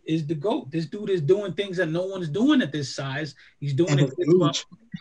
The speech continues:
Speaker 1: He's doing it longer because he takes care of himself, which goes into greatness.
Speaker 2: Mm-hmm.
Speaker 1: Longevity goes into greatness, and somehow people use that against LeBron. "Oh, he played longer." He played longer than Jordan because he fucking took care of himself.
Speaker 2: Mm-hmm.
Speaker 1: He takes care of his body. He eats the right way. He trains the right way.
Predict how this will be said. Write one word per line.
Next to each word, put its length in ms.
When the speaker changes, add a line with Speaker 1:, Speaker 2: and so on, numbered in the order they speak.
Speaker 1:
He's 160
doing 300
it 100
longer 640
because 300
he 80
takes 300
care 260
of 60
himself, 380
which 180
goes 240
into 300
greatness. 560
Speaker 2:
Mm-hmm. 340
Speaker 1:
Longevity 480
goes 220
into 200
greatness, 420
and 100
somehow 520
people 180
use 240
that 120
against 360
LeBron. 260
"Oh, 100
he 160
played 240
longer." 240
He 80
played 240
longer 180
than 120
Jordan 200
because 220
he 80
fucking 320
took 160
care 180
of 80
himself. 480
Speaker 2:
Mm-hmm. 500
Speaker 1:
He 80
takes 240
care 220
of 80
his 120
body. 300
He 220
eats 240
the 120
right 200
way. 140
He 140
trains 400
the 100
right 220
way. 260